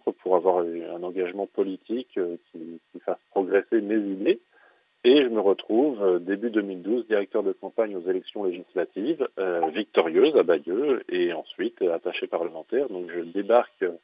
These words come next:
à l'Assemblée nationale en juin deux mille douze, en n'y ayant jamais mis les pieds, sans avoir envisagé d'y,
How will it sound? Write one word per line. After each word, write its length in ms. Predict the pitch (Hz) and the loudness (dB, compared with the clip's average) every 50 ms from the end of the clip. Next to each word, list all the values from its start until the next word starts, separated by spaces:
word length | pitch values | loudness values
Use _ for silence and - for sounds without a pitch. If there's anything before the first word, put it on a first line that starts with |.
| _ _ _ _ _ _ _ - | _ _ _ _ _ _ _ 2
à 80 | 110 | 4
l'Assemblée 480 | 107 113 104 - - 117 107 104 113 107 | 6 6 4 2 -4 -8 0 2 2 2
nationale 560 | 104 104 95 - - 107 101 104 110 110 101 | 2 -2 -4 -2 -2 -2 2 4 2 2 2
en 180 | 95 90 87 87 | 0 -6 -6 -4
juin 180 | 90 107 113 | -4 -4 -2
deux 120 | 101 101 92 | -2 -2 -4
mille 200 | 92 87 82 85 | -4 -8 -10 -6
douze, 320 | - 110 147 156 127 110 | -6 -6 -6 -6 -8 -6
en 120 | 104 95 92 | -6 -6 -6
n'y 560 | 87 87 87 87 87 85 85 87 85 82 87 | -6 -8 -8 -10 -10 -10 -10 -10 -8 -6 -6
ayant 580 | 90 98 95 90 87 98 107 110 107 104 95 | -6 -6 -8 -8 -4 -2 0 0 2 0 0
jamais 300 | 85 87 107 110 113 110 | 4 4 6 6 6 2
mis 100 | 110 110 | 2 0
les 140 | 98 98 92 | 0 0 0
pieds, 340 | - - - 151 160 160 127 - | 0 -2 0 2 2 2 2 -2
sans 120 | 113 95 92 | -2 2 2
avoir 220 | 90 95 107 101 | 4 4 4 2
envisagé 480 | 95 92 92 87 90 85 82 101 131 139 | 2 -2 0 0 0 0 2 2 0 0
d'y, 220 | 117 98 90 | 0 -6 -14